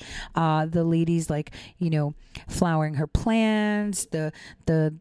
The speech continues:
the, the man is rocking back and forth in his chair with a newspaper and a cigar.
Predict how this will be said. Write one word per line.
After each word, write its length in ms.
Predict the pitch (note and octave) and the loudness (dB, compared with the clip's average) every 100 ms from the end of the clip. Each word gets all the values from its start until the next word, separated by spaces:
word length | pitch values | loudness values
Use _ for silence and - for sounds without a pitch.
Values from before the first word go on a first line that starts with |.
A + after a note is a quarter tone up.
| _ | _
the, 200 | F3 E3 D#3+ | 0 2 2
the 100 | D#3+ | 0
man 380 | E3+ E3+ E3 D#3+ | 2 2 2 0
is 200 | D#3 D#3 | -2 -2
rocking 520 | E3 D#3+ D#3+ E3 D3+ | 0 -2 -2 0 2
back 200 | D#3 D#3 | 2 0
and 120 | D3 | -2
forth 260 | - D#3 E3 | -2 -2 -2
in 60 | |
his 160 | D3+ - | -4 -4
chair 240 | - D3+ | -2 -2
with 120 | D3 | 0
a 60 | C#3+ | 0
newspaper 560 | C#3+ D#3 - D3+ C#3+ C#3 | 2 2 2 0 0 -2
and 100 | C3+ | -2
a 40 | |
cigar. 800 | - D#3 F3+ A3 G#3 G3+ G3 G3 | -6 -2 4 6 8 6 2 -2